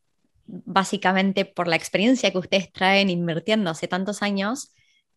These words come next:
no la compraron, no la pu-, no la pudieron comprar porque se comportaron cual inversores, ¿no? Que uno dice, "Bueno, este es mi precio máximo y hasta acá llegué y no ofrezco más que esto". Y cuando va a una subasta, que es un auction,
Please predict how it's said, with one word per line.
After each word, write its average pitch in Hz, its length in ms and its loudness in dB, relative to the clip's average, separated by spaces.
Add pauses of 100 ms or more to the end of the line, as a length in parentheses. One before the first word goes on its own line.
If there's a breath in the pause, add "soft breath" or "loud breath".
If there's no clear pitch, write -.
(120)
no 196 120 0
la 208 140 6
compraron, 208 520 4
no 180 100 2
la 185 160 2
pu-, - 140 -8
no 202 120 2
la 220 120 6
pudieron 214 240 2
comprar 202 400 2
porque 220 220 0
se 180 120 -4
comportaron 208 800 4
cual 208 240 6
inversores, 175 1000 0
¿no? 220 180 2 (140)
Que 185 300 8
uno 226 240 4
dice, 214 280 2
"Bueno, 190 380 0
este 269 220 -2
es 233 60 0
mi 226 100 4
precio 262 380 2
máximo 381 680 2
y 202 100 -4
hasta 185 220 -2
acá 240 220 6
llegué 247 420 4 (600 loud breath)
y 226 140 4
no 254 260 10
ofrezco 285 360 2
más 226 200 4
que 190 140 4
esto". 175 300 -4
Y 180 140 -2
cuando 214 420 4
va 247 380 6
a 202 100 2
una 233 220 4
subasta, 233 720 0
que 196 80 -2
es 190 140 -6
un 208 100 -2
auction, 220 520 -4